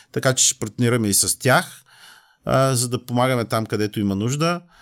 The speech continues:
А, много неща трябва да се случат. Ние вече, м,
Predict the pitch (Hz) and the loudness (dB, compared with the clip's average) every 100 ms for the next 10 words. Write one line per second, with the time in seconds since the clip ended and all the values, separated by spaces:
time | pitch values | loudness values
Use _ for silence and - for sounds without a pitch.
0 | - - _ - 147 151 160 175 208 220 | -20 -20 _ 0 4 4 4 4 4 2
1 | 190 165 143 139 123 - - 185 190 208 | 2 0 2 2 2 2 2 -2 0 0
2 | 196 - 175 170 165 175 185 175 156 - | -2 -2 2 2 2 2 2 0 -2 -4
3 | 156 160 | -2 0